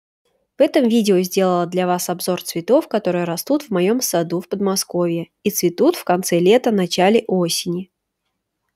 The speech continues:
Пожалуй, начну с горячавки, которая около пяти лет растёт в моём саду. Приобретала её под названием Blue Star. Примечательна она тем, что имеет яркий синий цвет цветков,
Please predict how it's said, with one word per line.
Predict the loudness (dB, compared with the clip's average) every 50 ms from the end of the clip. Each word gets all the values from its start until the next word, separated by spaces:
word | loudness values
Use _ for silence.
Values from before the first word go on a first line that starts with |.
| _ _ _ _ _
Пожалуй, | 0 2 2 4 4 4 4 4
начну | 2 0 0 -2 -2 -2 -2
с | -2
горячавки, | -2 -4 -4 -2 -2 -2 -2 -2 -2 -4 -6 -8
которая | -8 -6 -6 -4 -4 -4 -4 -4
около | -4 -6 -4 -4 -4 -6
пяти | -6 -6 -10 -10 -8 -6
лет | -2 0 2 2 2 0
растёт | -4 -6 -4 -4 -4 -4 -4
в | -4 -4
моём | -2 -2 -2 -2 -2
саду. | -4 -4 -2 -2 -2 -2 -4 -6 -8 -10 -14 _ _ _ _ _ _ _ _ _ _ _ _ _ _ _ _ _ _ _ _ _ _ _
Приобретала | 0 2 2 4 2 2 4 4 4 6 6
её | 4 4 2 0 0
под | -2 -2 -2
названием | -2 -2 -2 -2 -2 -2 0 0 0 0 -2 -2
Blue | -2 -2 -2 -2 -2
Star. | -2 -4 -2 -2 -2 -2 -4 -6 -10 _ _ _ _ _ _ _ _ _
Примечательна | -4 -4 -2 -2 0 2 2 2 2 0 0 0 0
она | 2 0 0
тем, | -2 -4 -2 0 2 2 0 -2 -6
что | -12 -6 -2 0 2
имеет | 2 2 0 0 -2
яркий | -2 0 2 2 2 0 -2 -6 -6
синий | -6 -4 -4 -2 -2 -2 -2
цвет | -2 -2 0 0 0 0 -2
цветков, | -4 -4 -4 -4 -6 -6 -6 -4 -4 -6 -8 _